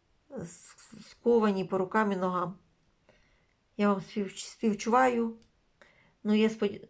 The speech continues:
і сподіваюся, що це вже скоро закінчиться. Е, вас звільнять. І ви всі будете жити,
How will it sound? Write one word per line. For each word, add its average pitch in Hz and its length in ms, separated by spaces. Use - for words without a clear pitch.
і 220 140
сподіваюся, 220 680
що 220 100
це 196 160
вже 190 200
скоро 190 340
закінчиться. 185 760
Е, 180 300
вас 190 220
звільнять. 208 640
І 202 280
ви 214 220
всі 220 460
будете 196 520
жити, 208 720